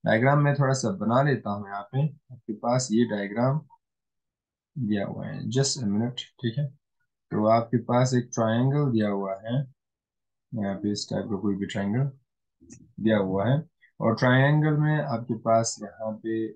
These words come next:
अ, जिस color को change कर रहा हूँ, ठीक है, तो ये आपके पास triangle है। Okay great, तो यहाँ से ये इधर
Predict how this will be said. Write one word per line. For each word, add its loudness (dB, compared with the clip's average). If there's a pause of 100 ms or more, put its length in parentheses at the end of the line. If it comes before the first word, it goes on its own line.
(240)
अ, 0 (880)
जिस 0
color 2
को 0
change 2
कर -4
रहा -2
हूँ, -2
ठीक -6
है, -4
तो -4
ये 4
आपके 0
पास -4
triangle -6
है। -6 (1160)
Okay 4
great, -2
तो -2
यहाँ 0
से -4
ये 0
इधर -2